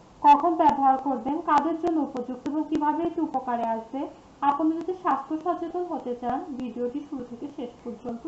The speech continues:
দেখুন। শিরোনাম ও পরিচিতি। বোরাক্স শিশুদের মুখের ঘা বা নার্ভের সমস্যার চমৎকার হোমিওপ্যাথি ঔষধ।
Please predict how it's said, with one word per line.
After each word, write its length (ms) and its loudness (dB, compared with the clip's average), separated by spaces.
দেখুন। 360 -12
শিরোনাম 580 8
ও 80 2
পরিচিতি। 540 -6
বোরাক্স 480 -2
শিশুদের 500 0
মুখের 460 2
ঘা 240 -2
বা 180 4
নার্ভের 540 -4
সমস্যার 540 -4
চমৎকার 640 -2
হোমিওপ্যাথি 680 -8
ঔষধ। 500 -16